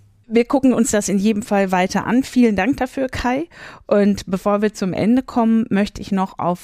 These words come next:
eine Hörermail eingehen. Und zwar unser Hörer Thomas Kramer, der, äh, regelmäßig unseren Podcast runterlädt und auch anhört.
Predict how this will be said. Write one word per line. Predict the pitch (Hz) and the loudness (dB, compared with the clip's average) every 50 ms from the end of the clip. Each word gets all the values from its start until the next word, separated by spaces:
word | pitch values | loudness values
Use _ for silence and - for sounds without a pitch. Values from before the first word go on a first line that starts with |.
| - - | -10 -8
eine | - 170 180 190 190 180 170 170 156 143 - - | -4 -2 0 2 2 2 2 0 -2 -4 -6 -2
Hörermail | - 233 277 285 - 160 151 156 156 156 156 156 156 160 165 - - | 0 2 2 2 0 -2 -2 -2 -2 0 0 2 2 2 2 0 0
eingehen. | - 143 156 170 180 175 165 175 175 175 180 214 254 262 254 269 - - | -2 -4 -2 -2 -2 -4 -2 -2 -2 -2 -2 -2 -2 -4 -6 -8 -8 -6
Und | 185 180 180 185 180 - | -4 -2 -2 -2 -2 -4
zwar | - - - 165 160 175 180 185 190 - - - - - - - - - | -6 -8 -6 -4 -2 -2 0 -2 -2 -4 -8 -16 -16 -16 -16 -16 -12 -6
unser | - 190 190 180 175 180 175 170 151 - - - - 165 | -2 0 0 2 2 0 -2 -2 -2 -2 -2 -2 -2 0
Hörer | 196 220 214 196 196 185 175 165 - | 0 0 0 2 2 0 0 0 -2
Thomas | - - 208 196 190 175 170 160 - - | -6 -4 -2 0 0 0 -2 -2 -6 -8
Kramer, | - - 180 180 214 247 254 247 247 247 247 | -8 -6 -4 -2 -2 0 0 0 0 -2 -2
der, | 226 202 196 190 185 185 180 175 160 160 - - | -2 0 0 0 2 0 0 0 0 -2 -2 -2
äh, | 165 170 175 170 165 - - - - - | -4 -2 -2 -2 -4 -4 -6 -6 -6 -2
regelmäßig | 196 208 208 220 208 190 185 190 190 - 180 | -2 0 2 2 0 0 -2 -4 -4 -6 -6
unseren | 127 185 175 165 160 175 | -6 -6 -4 -6 -6 -6
Podcast | - - - - - - 190 175 175 170 - - | -8 -10 -10 -10 -8 -6 -4 -4 -4 -6 -6 -4
runterlädt | 185 202 233 - 233 202 196 - - - 175 180 208 202 196 - | -4 -2 -2 -2 -2 -4 -2 -4 -2 0 2 2 4 2 2 2
und | - 220 - | 0 0 2
auch | - - 170 185 | 2 2 0 0
anhört. | - - 208 226 226 226 214 214 - - | 0 0 2 2 2 2 2 0 -2 -4